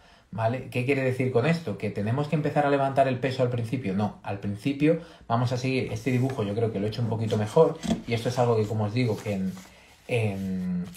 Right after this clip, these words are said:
en el, en el proyecto que llevo trabajando, que anunciaré el miércoles, es algo que he intentado plasmar mucho y creo que es muy importante, ¿vale? Si nos acercamos aquí, voy a ver que se vea, ¿vale? Aquí vemos una pequeña pirámide en la que simplemente lo que se muestra es cómo deberíamos avanzar para trabajar la fuerza. ¿Esto qué quiere decir?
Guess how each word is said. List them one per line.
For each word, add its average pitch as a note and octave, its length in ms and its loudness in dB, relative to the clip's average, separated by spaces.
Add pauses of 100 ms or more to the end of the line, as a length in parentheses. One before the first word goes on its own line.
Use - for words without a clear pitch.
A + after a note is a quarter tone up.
en G#2 140 -6
el, F#2+ 360 -8 (600)
en A2 140 -4
el G2+ 80 -2
proyecto A2 360 0
que B2+ 80 2
llevo B2 200 8
trabajando, A#2 420 4
que G#2+ 80 -4
anunciaré G#2+ 340 -2
el A#2 80 0
miércoles, A#2 400 -2
es A2 100 -6
algo A2 200 -2
que A#2 60 -10
he - 20 -2
intentado A2+ 400 2
plasmar A2 380 2
mucho C3+ 280 0
y G#2 60 -4
creo A2 180 0
que A2+ 60 0
es A2 80 -2
muy A2 120 2
importante, A2+ 680 0 (340)
¿vale? B2 200 2
Si B2+ 120 -2
nos A2 160 0
acercamos B2+ 720 -2
aquí, B2+ 400 -2
voy A2+ 160 -2
a A2 40 2
ver A2 100 -2
que A2 100 -4
se A2 140 -4
vea, A#2+ 280 2 (340)
¿vale? A#2 160 2
Aquí A2+ 140 0
vemos C#3 260 0
una C3+ 160 0
pequeña A#2+ 340 2
pirámide A#2+ 580 4 (200)
en A#2 120 -2
la A2+ 100 4
que A2 120 -2
simplemente B2+ 800 2 (180)
lo A2+ 140 2
que G#2+ 100 -2
se A2+ 100 -2
muestra C3+ 380 2
es C3+ 80 -2
cómo B2+ 220 2
deberíamos B2 480 4
avanzar A#2 600 8
para G#2 220 6
trabajar G2+ 400 2
la G#2+ 120 4
fuerza. G2+ 340 2
¿Esto A2 180 -4
qué B2 140 0
quiere A2+ 180 2
decir? G2 400 -2